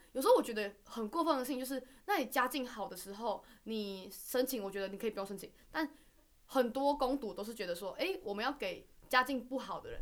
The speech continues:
但家境不好的人，他们反而有时候也很会想说，申请了情感助学金，那其实他们工读也不需要，变成他们懒惰了，你知道吗？所以我觉得有时候，嗯，家境好的人，他去申请工读的时候，他其实是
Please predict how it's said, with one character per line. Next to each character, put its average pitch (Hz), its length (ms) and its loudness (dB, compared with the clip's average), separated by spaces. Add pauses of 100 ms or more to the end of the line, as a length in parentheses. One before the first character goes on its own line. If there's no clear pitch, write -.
(120)
但 392 220 0
家 302 160 -2
境 311 160 -2
不 302 160 -2
好 202 220 -6
的 101 100 -10
人， 107 180 -10
他 214 140 -10
们 208 180 -8
反 190 160 -10
而 180 80 -10
有 180 80 -8
时 175 80 -10
候 185 60 -10
也 185 80 -12
很 196 100 -14
会 254 120 -10
想 240 120 -10
说， 240 140 -6
申 285 220 -4
请 277 160 -6
了 190 160 -6
情 240 120 -12
感 226 80 -8
助 214 80 -10
学 220 120 -6
金， 196 160 -10 (180)
那 - 80 -6
其 247 80 -8
实 196 80 -10
他 214 160 -10
们 196 160 -8
工 214 220 -8
读 202 100 -10
也 175 180 -12 (120)
不 233 100 -12
需 190 240 -16
要， 190 180 -6 (320)
变 370 120 -4
成 349 80 0
他 381 80 2
们 349 160 4
懒 208 260 4
惰 285 200 8
了， 202 40 2
你 190 60 -6
知 220 80 -2
道 254 100 8
吗？ 196 240 0 (260)
所 381 140 2
以 359 120 2 (140)
我 320 100 2
觉 320 80 4
得 392 80 8 (220)
有 330 80 0
时 320 80 4
候， 453 380 6
嗯， 240 240 -2
家 349 120 0
境 330 160 0
好 214 160 -4
的 185 100 -4
人， 170 220 -4
他 226 140 -10
去 277 60 -2
申 233 200 -4
请 185 200 -10
工 196 180 -8
读 196 80 -12
的 175 100 -10
时 170 200 -14
候， 180 200 -10 (300)
他 247 160 -4
其 226 160 -10
实 214 100 -6
是 208 640 -8